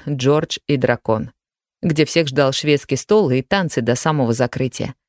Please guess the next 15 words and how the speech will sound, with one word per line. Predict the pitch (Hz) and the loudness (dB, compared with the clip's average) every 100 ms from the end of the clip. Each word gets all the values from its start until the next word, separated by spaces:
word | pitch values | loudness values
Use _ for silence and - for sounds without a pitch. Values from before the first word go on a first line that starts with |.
| _ _ _ _ _ _ _ _ | _ _ _ _ _ _ _ _
Паб | - 302 | -2 0
находился | 254 240 190 180 240 - | 2 2 2 2 2 2
недалеко | 190 156 156 156 - 190 | 0 0 0 0 2 2
от | 175 170 | 2 -2
магистрата. | 156 151 160 - 123 113 - - _ _ _ _ _ _ - | -2 -2 -2 0 0 -2 -10 -20 _ _ _ _ _ _ 2
Эвелин | 170 160 139 135 | 2 4 0 0
постаралась | 135 - 139 147 143 127 | -2 0 0 2 0 0
заранее | 143 156 151 143 | 0 2 2 0
запомнить | 135 139 - 196 202 131 117 | 2 0 0 0 2 0 2
дорогу | 127 131 135 127 | 2 2 0 -2
туда, | - 139 175 190 | -2 0 2 0
чтобы | - 131 127 | 0 -4 -2
никого | 135 131 151 156 | -2 0 0 0
не | 165 | -2
спрашивать, | - 226 240 220 - 127 - | -2 0 2 2 0 -4 -6